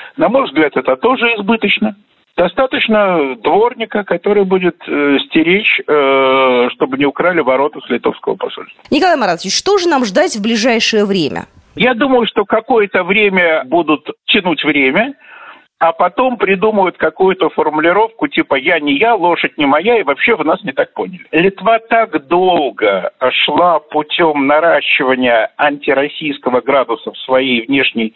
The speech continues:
Speaker 1: м, политике, что обратного движения уже невозможно. То есть задний ход в Министерстве иностранных дел Литовской Республики, он сломан. То есть она может двигаться, страна, только вперёд.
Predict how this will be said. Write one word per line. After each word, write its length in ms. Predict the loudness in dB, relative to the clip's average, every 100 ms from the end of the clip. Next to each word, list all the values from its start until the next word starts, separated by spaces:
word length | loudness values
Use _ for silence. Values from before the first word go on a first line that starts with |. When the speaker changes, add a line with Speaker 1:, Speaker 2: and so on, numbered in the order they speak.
| -2
Speaker 1:
м, 240 | 2 2 2
политике, 600 | -2 -2 -4 -4 -2 -2
что 280 | 0 2
обратного 580 | 2 2 0 0 0 -2
движения 500 | -2 -2 0 0 0
уже 240 | 0 0 0
невозможно. 680 | 2 0 0 0 0 -4 -20 _ _ -2
То 80 | -2
есть 220 | -2 -6
задний 520 | -4 0 0 0 -2
ход 380 | 0 2 0 0 -10 -20 -12 -2
в 640 | -2 2 2 4 2 0
Министерстве 760 | 0 0 -2 0 -2 -2 -4 -2
иностранных 680 | -2 0 0 0 0 -2
дел 200 | 0 2
Литовской 540 | 2 2 0 -2 -4 -4
Республики, 520 | -4 -4 -4 -2 0
он 240 | 2 0 -2
сломан. 480 | 0 2 0 -4 -8 _ _ _ _ _
То 80 | -2
есть 100 | 0
она 160 | 2 2
может 300 | 0 -2 -2
двигаться, 460 | -2 0 -2 -4
страна, 380 | -4 0 0 0
только 360 | 0 0 0 -4
вперёд. 500 | -2 0 2 0